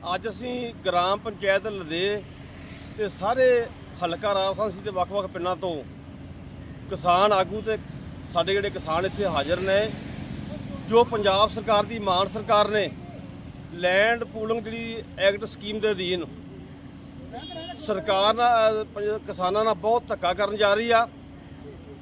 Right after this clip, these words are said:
ਤੇ ਕਿਸਾਨਾਂ ਦੀਆਂ ਜ਼ਮੀਨਾਂ ਜਿਹੜੀਆਂ ਖੋਹ ਕੇ ਉਹ ਸਰਕਾਰ ਕਿਸਾਨਾਂ ਕੋਲੋਂ ਜ਼ਮੀਨਾਂ ਲੈਣਾ ਚਾਹੁੰਦੀ ਆ, ਹੜੱਪਣਾ ਚਾਹੁੰਦੀ ਆ। ਲੇਕਿਨ ਜਿਹੜੇ ਪੰਜਾਬ ਦੇ ਕਿਸਾਨ ਨੇ, ਸਾਡੇ ਪਿੰਡ ਦੇ ਕਿਸਾਨ, ਲਦੇ ਪਿੰਡ ਦੇ ਕਿਸਾਨ ਨੇ, ਬਹੁਤ ਥੋੜ੍ਹੀਆਂ ਜ਼ਮੀਨਾਂ ਦੇ ਮਾਲਕ ਆ।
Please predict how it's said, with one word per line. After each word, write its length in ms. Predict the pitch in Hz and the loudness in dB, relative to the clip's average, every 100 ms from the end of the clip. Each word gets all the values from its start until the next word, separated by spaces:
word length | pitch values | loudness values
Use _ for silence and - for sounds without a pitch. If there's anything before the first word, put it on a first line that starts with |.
| - - | -16 0
ਤੇ 120 | 262 | 0
ਕਿਸਾਨਾਂ 640 | - 226 175 196 214 233 | 0 -2 0 2 4 4
ਦੀਆਂ 200 | 233 247 | 2 0
ਜ਼ਮੀਨਾਂ 440 | 202 175 190 208 226 | -2 -2 -2 2 2
ਜਿਹੜੀਆਂ 260 | 220 226 | 2 0
ਖੋਹ 280 | 208 180 240 | -2 2 2
ਕੇ 200 | 202 156 - - - - - - - - - - | 2 -4 -6 -14 -18 -18 -12 -8 -8 -10 -14 -8
ਉਹ 140 | 214 233 | 0 0
ਸਰਕਾਰ 680 | 190 196 196 196 196 190 175 | 0 -4 0 2 2 0 -4
ਕਿਸਾਨਾਂ 720 | - 143 196 180 180 208 220 | -10 -14 -6 -2 2 2 0
ਕੋਲੋਂ 460 | 214 214 220 226 175 | 0 0 0 -2 -6
ਜ਼ਮੀਨਾਂ 400 | 165 175 190 208 | -6 -2 0 2
ਲੈਣਾ 280 | 196 175 196 | 2 2 0
ਚਾਹੁੰਦੀ 320 | 196 196 214 | 0 -4 0
ਆ, 100 | 226 | 2
ਹੜੱਪਣਾ 340 | 196 147 170 208 | 2 2 0 2
ਚਾਹੁੰਦੀ 340 | 214 226 226 | 2 0 2
ਆ। 100 | 180 - - - - - - - | 0 -2 -12 -16 -16 -18 -18 -8
ਲੇਕਿਨ 320 | 170 214 233 240 | 0 2 4 2
ਜਿਹੜੇ 220 | 240 240 | 4 2
ਪੰਜਾਬ 500 | - 196 190 196 202 | 2 2 4 4 2
ਦੇ 120 | 233 | 0
ਕਿਸਾਨ 420 | 220 170 185 208 | 0 2 2 4
ਨੇ, 180 | 214 220 | 2 0
ਸਾਡੇ 240 | 185 202 | 2 0
ਪਿੰਡ 260 | 208 196 202 | 0 -2 0
ਦੇ 140 | 220 | 0
ਕਿਸਾਨ, 300 | 190 165 185 | 0 0 0
ਲਦੇ 300 | 190 170 175 | 0 0 0
ਪਿੰਡ 180 | 190 190 | 0 -4
ਦੇ 100 | 190 | -4
ਕਿਸਾਨ 320 | 175 156 160 | -4 -2 -2
ਨੇ, 260 | 170 190 226 - - - - - - - - - - - - - - | 0 0 -2 -8 -14 -16 -16 -16 -16 -16 -16 -16 -16 -16 -14 -14 -4
ਬਹੁਤ 320 | 185 226 254 - | 4 8 6 6
ਥੋੜ੍ਹੀਆਂ 340 | 214 254 254 | 2 6 4
ਜ਼ਮੀਨਾਂ 340 | 202 196 208 | 4 2 4
ਦੇ 80 | 202 | 4
ਮਾਲਕ 360 | 190 165 160 | 4 2 2
ਆ। 100 | 147 | -2